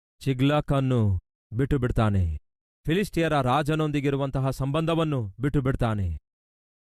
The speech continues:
ಪಾಪವನ್ನು ಪ್ರೋತ್ಸಾಹಿಸುವಂತಹ ಪ್ರಜೆಗಳ ಮಧ್ಯದಿಂದ ಹೊರಗೆ ಬರಬೇಕೆಂದು ನಿರ್ಣಯ ತೆಗೆದುಕೊಳ್ಳುತ್ತಾನೆ. ಅದಕ್ಕಾಗಿಯೇ ದೇವರ ಬಳಿಗೆ ಬಂದು ಕೇಳುತ್ತಾನೆ, "ದೇವರೇ, ಬಿಟ್ಟು ಬಿಡ್ತಿದ್ದೇನೆ, ಚಿಗ್ಲಕನ್ನು ಬಿಟ್ಟು ಬಿಡ್ತಿದ್ದೇನೆ.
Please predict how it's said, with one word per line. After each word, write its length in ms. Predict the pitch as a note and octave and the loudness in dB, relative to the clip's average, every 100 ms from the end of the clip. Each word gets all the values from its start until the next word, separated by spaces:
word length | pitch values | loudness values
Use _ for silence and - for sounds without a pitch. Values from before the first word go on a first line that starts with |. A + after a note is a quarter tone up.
| _ - | _ -4
ಪಾಪವನ್ನು 560 | B2+ E3 E3 D#3+ D#3 | -2 0 2 2 0
ಪ್ರೋತ್ಸಾಹಿಸುವಂತಹ 920 | D3 D3+ D#3 D#3 D#3 D#3 D3+ D3 D3 | 0 -2 0 0 0 0 0 0 -2
ಪ್ರಜೆಗಳ 440 | - C#3 D3+ D#3 D3 | 0 0 0 0 0
ಮಧ್ಯದಿಂದ 540 | C#3 C3 D3 D3+ C#3+ | 0 -2 0 0 0
ಹೊರಗೆ 420 | C3+ A2 C#3 D3 | 0 0 0 0
ಬರಬೇಕೆಂದು 1040 | B2+ C#3 D3 D#3+ D#3 D3 C#3+ C3+ A2 F2+ D#2+ _ - | 0 0 0 0 0 -2 0 0 0 0 -6 _ -8
ನಿರ್ಣಯ 400 | G#2+ C#3+ D#3+ D#3 | -2 0 2 0
ತೆಗೆದುಕೊಳ್ಳುತ್ತಾನೆ. 720 | D3+ C#3+ C#3+ C#3 C#3 C3 C3 | 0 0 0 0 0 0 0
ಅದಕ್ಕಾಗಿಯೇ 560 | B2+ B2 D3+ D3 C#3+ C#3+ | 0 -2 0 0 0 0
ದೇವರ 320 | B2+ C#3+ C#3 | 0 0 0
ಬಳಿಗೆ 280 | C3 C3+ C3 | 0 -2 -2
ಬಂದು 260 | B2+ B2+ B2+ | -2 -4 -2
ಕೇಳುತ್ತಾನೆ, 680 | C3 C#3 C3+ B2+ A#2+ G2 E2 - G2+ | 0 0 0 0 0 -2 -2 -8 -2
"ದೇವರೇ, 460 | C3+ D#3 D#3+ C#3 - _ G2+ | 0 0 0 -2 -6 _ -8
ಬಿಟ್ಟು 280 | C3+ D#3 | -4 0
ಬಿಡ್ತಿದ್ದೇನೆ, 680 | D3 D3+ D3+ C#3+ C3+ G#2+ F#2+ - - | 0 0 0 0 0 0 -2 -6 -6
ಚಿಗ್ಲಕನ್ನು 540 | D3 D#3 F#3 E3 D3+ | -2 0 0 0 -2
ಬಿಟ್ಟು 240 | B2+ C#3+ C#3 | -2 -2 -2
ಬಿಡ್ತಿದ್ದೇನೆ. 720 | C3+ C#3 C3 C3 A2+ F#2 | -2 -2 0 0 0 -2